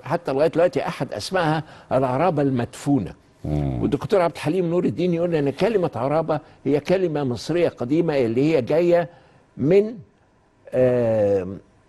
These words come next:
Speaker 1: اللي هو را بر.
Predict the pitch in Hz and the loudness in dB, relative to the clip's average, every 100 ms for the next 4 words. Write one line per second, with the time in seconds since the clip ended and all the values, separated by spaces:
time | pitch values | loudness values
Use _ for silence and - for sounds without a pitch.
0 | _ _ - _ _ - 113 113 147 170 | _ _ -20 _ _ -6 -2 2 2 2
1 | 143 123 110 98 85 - _ _ _ - | 2 2 2 0 -4 -12 _ _ _ 0
2 | 143 196 220 - _ - 107 135 113 | 2 0 -2 -14 _ -16 -2 -2 -2